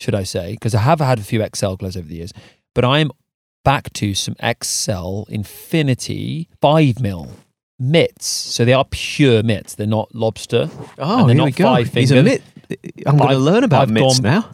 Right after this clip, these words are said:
Speaker 1: gone pure mitt. Now, here's the thing. Because they're five mil, not super, super thick,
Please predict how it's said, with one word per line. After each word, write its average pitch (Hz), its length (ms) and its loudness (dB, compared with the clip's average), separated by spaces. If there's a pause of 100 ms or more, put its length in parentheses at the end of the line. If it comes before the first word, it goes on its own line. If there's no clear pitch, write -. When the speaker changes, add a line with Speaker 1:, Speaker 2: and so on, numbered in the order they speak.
Speaker 1:
gone 117 220 2
pure 104 380 2
mitt. 175 240 2
Now, 123 180 0
here's 101 280 -6
the 117 60 -8
thing. 127 260 0 (720)
Because - 180 0
they're 226 140 4
five 214 340 2
mil, 147 280 0
not 208 200 -8
super, - 500 2
super - 220 -2
thick, - 400 -6